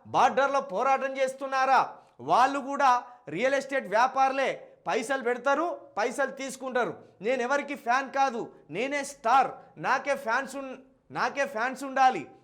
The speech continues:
అల్లు అర్జున్ ఇంట్లోనే సినిమా చూడొచ్చు కదా, సినిమా చూసి వెళ్ళిపోకుండా బయట హంగామా చేశాడు." జాతీయ ఛానల్ మీడియా ఇన్-, ఇంటర్వ్యూలో సీఎం రేవంత్ రెడ్డి ఇట్లనే అన్నాడు. హీరో లాంటి వాళ్ళు,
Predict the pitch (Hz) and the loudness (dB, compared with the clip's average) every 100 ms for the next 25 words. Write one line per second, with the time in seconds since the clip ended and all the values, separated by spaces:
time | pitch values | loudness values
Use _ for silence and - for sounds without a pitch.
0 | _ 143 247 277 208 262 254 240 277 277 | _ -6 -4 -4 -4 -8 -10 -6 -6 -6
1 | 233 247 269 254 - - - 233 269 269 | -8 -6 0 0 -2 -12 -14 -6 -4 -4
2 | 254 269 254 185 - - - 240 269 240 | 0 2 4 4 0 -12 -10 -8 -4 -4
3 | - 269 285 240 262 254 269 247 202 240 | -4 -8 -6 -4 -4 -4 -4 -2 0 2
4 | 302 - - 135 254 262 240 254 277 277 | 2 -6 -10 -2 0 2 2 2 0 0
5 | 277 277 240 269 180 - - 120 165 247 | -2 -4 2 2 0 -6 -18 -6 2 2
6 | 254 277 269 269 269 254 254 262 254 240 | 2 -2 -2 -4 -4 -6 -4 -2 -2 -4
7 | - - 208 247 226 233 277 226 - - | -12 -16 -6 -4 -4 0 0 0 -4 -16
8 | - 262 269 240 220 220 180 170 123 117 | -8 -6 -4 0 0 0 -2 -6 -8 -14
9 | - _ _ _ _ _ 208 240 285 285 | -20 _ _ _ _ _ -14 -10 -6 -4
10 | 277 202 135 98 - _ _ _ _ _ | -4 -4 -8 -12 -20 _ _ _ _ _
11 | _ _ _ _ _ - 160 247 277 269 | _ _ _ _ _ -14 -10 -4 -2 0
12 | 254 240 240 226 226 302 277 220 | -2 -4 -6 -6 -6 -6 -6 -8